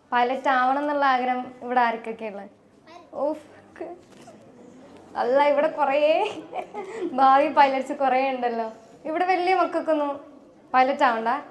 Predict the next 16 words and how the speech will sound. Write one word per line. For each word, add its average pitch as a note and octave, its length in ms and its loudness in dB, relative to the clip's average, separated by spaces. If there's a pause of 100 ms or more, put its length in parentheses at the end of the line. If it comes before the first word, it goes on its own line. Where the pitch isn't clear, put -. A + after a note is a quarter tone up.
(560)
നിങ്ങൾക്ക് F4 280 -2
പിന്നെ F4 160 0
എന്താ D4+ 240 4
വേണ്ടേ? B3+ 180 -2 (100)
ഡോക്ടറോ A#3+ 520 0 (100)
എഞ്ചിനീയറോ A3 460 -4 (200)
എന്താ A3+ 160 -2 (100)
വേണ്ടേ? G#3 240 -10 (2250)
ഒന്നുമില്ല, E4+ 360 0 (140)
ഒരാഗ്രഹമില്ലേ? C#4 640 2 (1600)
എന്ത്? G4 220 0 (2250)
ആരെങ്കിലും B3 360 0
എന്തെങ്കിലും C#4+ 280 0
ഒന്ന് D4+ 200 0
പറ. C#4 120 4 (2250)
പോലീസോ? D#4+ 420 4